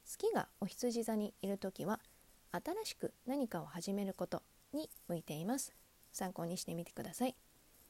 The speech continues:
で、次のトークまでの開運日ということで、毎回お届けしているので、一応お伝えします。七月十三日月曜日が身の日、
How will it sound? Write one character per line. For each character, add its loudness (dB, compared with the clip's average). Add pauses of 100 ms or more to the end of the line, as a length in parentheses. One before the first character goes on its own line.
(560)
で、 2 (380)
次 0 (140)
の 4
ト 4
ー -16
ク -4
ま 2
で 0
の -4
開 2
運 4
日 2
と -4
い 4
う 0
こ -2
と -2
で、 2 (100)
毎 2
回 2
お -2
届 2
け 4
し -2
て 2
い 2
る 0
の -2
で、 2 (580)
一 2
応 2
お -2
伝 -2
え -2
し -4
ま 2
す。 -6 (840)
七 -4
月 0
十 4
三 4
日 -4 (240)
月 0
曜 6
日 -6 (240)
が 4 (400)
身 -2
の 2
日、 0